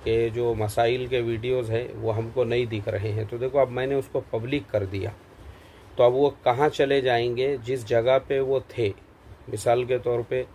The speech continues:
कोई तीन साल पुराना था, तो वो अपनी जगह पे वहीं दिखेगा, कोई साल भर पुराना था, तो वो साल भर पुरानी जगह पे, वो अब आपको एक जगह नहीं दिखेंगे।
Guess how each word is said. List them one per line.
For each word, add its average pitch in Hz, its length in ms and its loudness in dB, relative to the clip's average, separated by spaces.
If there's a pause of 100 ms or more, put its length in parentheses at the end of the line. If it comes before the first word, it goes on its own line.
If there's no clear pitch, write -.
(520)
कोई 127 200 4
तीन 135 300 -2
साल 127 260 2
पुराना 123 440 0
था, 117 180 -2
तो 117 160 -6
वो 117 120 -2
अपनी 120 300 -2
जगह 117 280 2
पे 120 180 -2
वहीं 123 260 0
दिखेगा, 110 520 -2 (680)
कोई 131 180 4
साल 123 300 4
भर 135 180 2
पुराना 123 420 0
था, 110 180 -4
तो 107 120 -4
वो 107 120 -2
साल 120 260 0
भर 131 160 4
पुरानी 123 440 0
जगह 113 240 0
पे, 110 160 -4
वो 131 200 2
अब 151 160 4
आपको 143 320 2
एक 147 260 2
जगह 143 280 4
नहीं 139 180 0
दिखेंगे। 107 480 -6